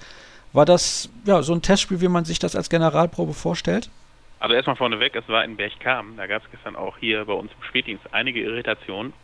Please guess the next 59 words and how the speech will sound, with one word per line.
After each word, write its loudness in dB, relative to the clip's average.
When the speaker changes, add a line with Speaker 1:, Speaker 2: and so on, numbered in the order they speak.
Speaker 2:
Also -6
im -6
Print -4
steht, -2
glaub -2
ich, -16
dass -12
das -16
Spiel -12
in -16
Herne -2
gewesen -10
sein -8
soll. -6
Es -18
war -6
in -20
Berchtesgaden. -10
Da -16
wurde -8
aus -10
Sicherheitsgründen -4
dahin -10
verlegt. -4
Um 2
auf 2
deine 2
Frage 0
zurückzukommen, -6
ja, 2
kann -14
man -8
sagen, -6
war -8
durchaus -14
gelungen, -12
vier -16
zu -12
eins, -6
war 0
eigentlich -6
recht -2
souverän. -4
Am -6
Anfang -2
hatten -4
sie -4
ein -6
paar -2
Probleme, -4
so -4
die -6
ersten -10
zehn -14
Minuten -12
haben -10
sie -4
auch -6
das, -8